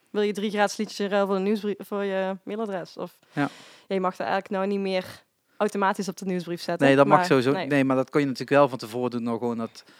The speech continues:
Speaker 2: vinkje uit te laten en dan zeggen
Speaker 1: Ja.
Speaker 2: van, "Je mag hier een vinkje aanvinken."
Speaker 1: Ja.
Speaker 2: Veel plezier. En dan telt hij wel voor een goede G D P R.
Speaker 1: Ja.
Speaker 2: Ehm,
Speaker 1: Maar ja, dat is, dan heb je dus het e-mailadres en misschien ook de, als je de po-, je kunt de postcode vragen.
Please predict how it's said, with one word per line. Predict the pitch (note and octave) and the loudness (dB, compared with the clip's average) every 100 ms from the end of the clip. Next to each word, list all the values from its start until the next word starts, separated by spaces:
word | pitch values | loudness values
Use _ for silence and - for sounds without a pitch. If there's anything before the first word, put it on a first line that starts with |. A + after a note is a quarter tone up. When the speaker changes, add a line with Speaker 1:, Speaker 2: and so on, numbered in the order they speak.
| _ _ | _ _
Speaker 2:
vinkje | - C3+ - - | -4 -2 -2 -8
uit | A2+ C#3 | -4 -2
te | D3 | 0
laten | B2 A#2 A#2 | 2 0 0
en | A2+ | -6
dan | A#2 | -8
zeggen | A2+ A2+ | -6 -8
Speaker 1:
Ja. | G#2+ | -8
Speaker 2:
van, | A2+ | -8
"Je | |
mag | A2+ A#2+ | -4 -4
hier | B2 A#2 | -2 -4
een | G#2 | -2
vinkje | A#2+ C#3+ A2 | -2 -2 -4
aanvinken." | A#2 A2 A#2 A2 A2 - _ | -4 -6 -8 -10 -12 -18 _
Speaker 1:
Ja. | - G3+ - | -2 0 -2
Speaker 2:
Veel | - - C4 D3+ C3+ | -10 -4 4 4 6
plezier. | - B2+ C#3 - | 2 2 0 2
En | |
dan | B2+ A#2+ | 2 2
telt | B2+ C3 | 2 0
hij | B2+ | -2
wel | A#2 C#3+ | -2 -2
voor | C#3+ D#3+ D#3 D#3 | -2 -2 0 0
een | C#3+ | -2
goede | E3 D#3 | -4 -2
G | D3 | -2
D | D3 | -2
P | |
R. | |
Speaker 1:
Ja. | A3 F#3+ G3 _ _ _ _ _ | -2 -2 -4 _ _ _ _ _
Speaker 2:
Ehm, | - A#2+ A#2+ A#2+ A#2+ _ _ _ _ _ - - - | -10 -4 -2 -4 -8 _ _ _ _ _ -20 -20 -2
Speaker 1:
Maar | A#3 A#3 | 2 2
ja, | A#3+ A3+ | 4 2
dat | G#3+ | 0
is, | G#3+ - | -10 -16
dan | A#3+ A#3 | -8 -4
heb | A#3 A#3 | -4 -2
je | |
dus | A3 G#3+ | -4 -4
het | - | -10
e-mailadres | - G3+ A3 A#3+ B3+ C4 | -8 -4 -2 0 -2 -2
en | G3+ | -6
misschien | F#3 - F#3+ | -8 -10 -10
ook | F3+ F#3 - | -8 -10 -10
de, | G3 G3 G3 F#3+ | -6 -2 -2 -2
als | - - | -6 -10
je | |
de | F#3+ | -16
po-, | - - | -12 -12
je | G3 | -10
kunt | F3+ | -10
de | - | -10
postcode | F3+ - G#3 F#3+ | -12 -8 -8 -8
vragen. | F#3+ F#3+ F#3 B3 | -6 -4 -4 -6